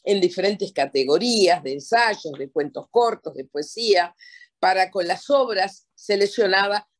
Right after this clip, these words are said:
conformar el material escrito de forma físico. Se ha presentado. Nosotras también construimos país,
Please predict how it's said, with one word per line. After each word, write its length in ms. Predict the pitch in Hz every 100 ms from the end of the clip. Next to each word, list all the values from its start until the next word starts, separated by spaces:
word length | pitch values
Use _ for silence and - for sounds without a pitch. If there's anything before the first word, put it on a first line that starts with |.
| _
conformar 720 | 330 349 - 262 226 220 226 -
el 160 | 208 202
material 480 | 185 190 170 190
escrito 640 | 190 - 185 185 196 180 -
de 220 | 185 196
forma 640 | - 202 185 170 151 135 - - - - - -
físico. 920 | 330 349 - 233 - 202 208 - _ _ - - - - - - -
Se 180 | - 220
ha 80 | 202
presentado. 580 | 180 185 170 214 202 190
Nosotras 1000 | 208 208 349 311 - 185 196 - - _ _
también 720 | 240 226 220 226 226 214 214 _
construimos 720 | 196 - 190 196 202 190 196 -
país, 540 | 156 160 160 -